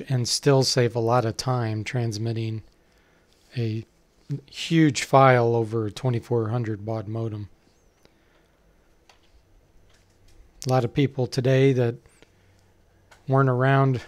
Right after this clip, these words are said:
during that time just will have a hard time understanding that, but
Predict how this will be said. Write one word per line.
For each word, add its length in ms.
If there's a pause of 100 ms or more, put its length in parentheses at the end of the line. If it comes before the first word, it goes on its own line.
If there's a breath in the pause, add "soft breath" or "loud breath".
(280 loud breath)
during 300
that 200
time 480 (160)
just 320 (640 soft breath)
will 60
have 120
a 60
hard 220
time 200
understanding 600
that, 260
but 180